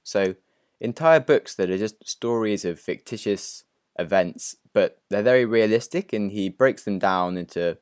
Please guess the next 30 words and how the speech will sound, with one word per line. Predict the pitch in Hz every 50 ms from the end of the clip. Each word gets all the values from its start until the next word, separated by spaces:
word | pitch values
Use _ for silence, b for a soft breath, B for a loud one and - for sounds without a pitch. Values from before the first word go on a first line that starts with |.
| _ _ _ _ _ _
what | - 110 - -
we | 95 95
can | - 95 95
really | 95 92 90 92
learn | 92 95 92 90 87 87
and | 87 85
take | - 85 87 - -
away, | 85 92 90 87 85 85 82
so | - - - 87
you | 87 90 82
can | - - 80 82 85 82
be | - 92 92 87
a | 82
better | - - 90 85 87
communicator | 85 - - 80 82 82 82 82 80 - - 78 76 - 78 78 - -
and | - 73 76 71 - _ _ _ _ _ _ _ _ _ _
team | - 123 113 113 113 113 113 107
player | - - 113 110 110 120 139 165 151
and | 123 107 104 98 101
leader, | 107 110 123 120 135 135
I | 135 135
guess. | 123 139 156 214 - - - - _ _ _ _ _ _ _ _ _ _
And | 110 117 113 107 - _
they're | - 139
just | 175 202 - 151
a | 131
really | 131 139 131 123
nice | 120 110 104 -
balance | - - 104 104 101 98 95 85 - -
of | 90 87 87 85 85 85 -